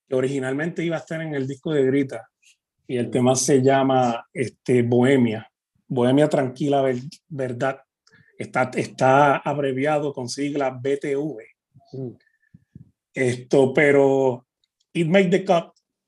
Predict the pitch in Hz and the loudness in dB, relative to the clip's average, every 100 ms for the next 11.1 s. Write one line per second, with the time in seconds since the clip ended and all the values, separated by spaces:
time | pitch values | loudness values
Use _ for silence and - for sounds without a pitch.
0 | _ _ - 131 135 123 - 147 135 - | _ _ -10 -6 -6 -6 -12 -4 -2 -2
1 | - 117 107 - _ _ _ _ _ - | -6 -8 -10 -14 _ _ _ _ _ -4
2 | - 131 127 127 123 110 123 127 123 131 | 0 4 6 6 4 0 -2 -2 -2 -2
3 | 127 131 127 127 131 131 156 160 156 151 | -2 -2 -4 -2 0 2 2 2 2 2
4 | 160 160 156 143 147 151 139 139 143 139 | 2 2 -2 -4 -2 -2 -2 -4 -8 -6
5 | 147 135 156 151 143 - 165 190 202 - | -2 -2 0 0 0 -2 -2 -2 -2 -10
6 | 156 _ _ _ _ _ _ _ _ _ | -18 _ _ _ _ _ _ _ _ _
7 | _ _ 135 131 127 123 120 117 113 110 | _ _ -2 0 2 4 4 2 -2 -6
8 | 104 _ _ _ - - - 135 143 170 | -10 _ _ _ -20 -18 -6 -2 0 2
9 | 165 202 196 185 160 - _ _ _ _ | 2 2 -2 -8 -10 -12 _ _ _ _
10 | _ _ 135 131 127 127 127 123 135 160 | _ _ 0 0 0 -2 -4 -4 -4 -4
11 | 156 | -6